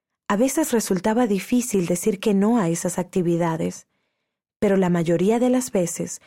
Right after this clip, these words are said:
los miembros de nuestra familia tomaron con alegría las decisiones correctas para cumplir con nuestra meta. Notamos que nuestros hijos menores deseaban ser parte de la conferencia general, y creo que fue porque hablamos acerca de la importancia de la conferencia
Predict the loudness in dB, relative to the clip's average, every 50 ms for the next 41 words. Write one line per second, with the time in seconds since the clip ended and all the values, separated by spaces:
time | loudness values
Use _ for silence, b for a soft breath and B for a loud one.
0 | b b b b b b _ -2 0 2 2 2 4 4 2 2 0 0 0 0
1 | 0 0 0 -2 -4 -4 -2 0 0 2 2 2 2 2 2 0 0 0 0 0
2 | 2 2 2 2 0 0 0 0 0 2 2 0 0 0 0 0 2 2 0 0
3 | -2 -4 -4 -4 -4 -2 -4 -4 -2 -2 0 0 0 -2 -2 -4 -4 -2 0 -2
4 | -2 -4 -4 -6 -6 -6 -6 b b b b b b b _ -2 -2 -2 0 0
5 | 0 0 0 2 0 0 0 0 0 0 0 0 -2 -4 -4 -4 -2 0 0 0
6 | 0 -2 -4 -6 -8 -8 -10 -12 _ _ _ _ _ _ _ _ _ _ _ _
7 | _ _ _ _ _ -2 0 0 2 2 2 2 2 0 0 0 0 0 0 0
8 | -2 -4 -4 -2 -2 -2 0 0 0 0 2 2 2 2 2 2 2 2 0 0
9 | -2 -4 -6 -4 -2 -2 -2 0 0 0 0 2 2 2 0 0 0 0 -2 -2
10 | 0 -2 -2 -2 0 0 0 2 2 0 0 -2 -2 -4 -2 -2 -2 0 0 0
11 | 0 -2 -4 -4 -2 -2 -2 -2 -2 -2 -2 -2 -2 -4 -8 -12 _ _ _ _
12 | _ _ _ _ _ _ _ _ -6 -2 0 2 2 2 2 0 -2 -2 0 0
13 | 0 0 0 -4 -2 -2 -2 0 0 0 0 2 2 2 0 0 0 -2 -2 -2
14 | -4 -4 -2 -2 0 0 2 2 0 0 -2 -2 -2 -4 -4 -2 -2 0 0 0
15 | 0 0 0 0 2 0 0 0 -2 -2 -2 0 0 0 0 2 0 0 -2 -2
16 | -2 -2 -4 -4